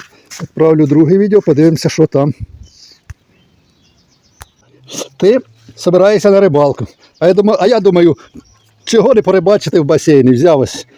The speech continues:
взяв ось яку удочку собі. І буду щас ловити рибу в басейні. Так що, хто хоче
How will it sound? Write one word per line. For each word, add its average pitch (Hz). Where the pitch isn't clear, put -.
взяв 160
ось 160
яку 151
удочку 285
собі. 220
І 349
буду 202
щас -
ловити 165
рибу 160
в 147
басейні. 135
Так 170
що, -
хто 190
хоче 160